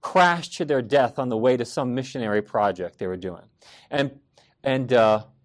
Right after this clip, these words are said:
John Piper says, "What's a tr-, which one is a tragedy? The ones who gave their life up on the mission field and died and plummeted to their death,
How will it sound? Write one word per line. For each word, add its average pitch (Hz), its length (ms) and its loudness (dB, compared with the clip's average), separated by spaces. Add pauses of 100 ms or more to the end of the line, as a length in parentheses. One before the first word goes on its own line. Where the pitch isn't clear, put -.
(120)
John 160 260 2
Piper 151 380 -2
says, 143 260 0
"What's 190 260 0
a 226 60 2
tr-, - 200 -10
which 254 280 -2
one 220 160 2
is 170 100 2
a 151 60 -2
tragedy? 123 680 0 (1000)
The 156 80 0
ones 196 300 2
who 190 100 2
gave 175 400 4
their 175 140 6
life 165 440 6
up 208 300 6 (480)
on 170 140 4
the 165 80 2
mission 214 360 2
field 220 380 4
and 135 220 0
died 190 440 6
and 147 140 0
plummeted 214 560 2
to 208 120 0
their 180 140 4
death, 170 340 4